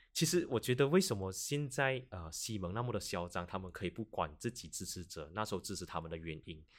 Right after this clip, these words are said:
然后甚至是背叛这种行-，啊，就是要以党入-，呃，进入团结政府啊等等这些，或者是做一些保守的政策，我觉得就是因为我们把底线给他们看光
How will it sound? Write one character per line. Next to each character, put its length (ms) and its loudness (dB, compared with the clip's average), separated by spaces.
然 160 0
后 180 4
甚 300 2
至 80 2
是 140 -2
背 240 4
叛 340 -2
这 80 -4
种 240 -4
行-， 360 -8
啊， 180 -6
就 80 -2
是 120 -2
要 260 2
以 120 -6
党 300 -4
入-， 280 -2
呃， 220 -4
进 160 -4
入 200 -4
团 160 -4
结 120 0
政 200 -2
府 200 -10
啊 100 -2
等 160 -8
等 140 -12
这 100 -2
些， 240 -8
或 100 4
者 40 6
是 80 2
做 160 2
一 60 0
些 80 -4
保 180 -4
守 160 -6
的 60 -4
政 200 -4
策， 240 -4
我 100 -2
觉 140 6
得 80 10
就 100 4
是 100 0
因 120 0
为 120 4
我 120 -4
们 280 -2
把 160 -2
底 160 -10
线 180 -2
给 100 -2
他 80 -6
们 120 -10
看 220 -4
光 220 -6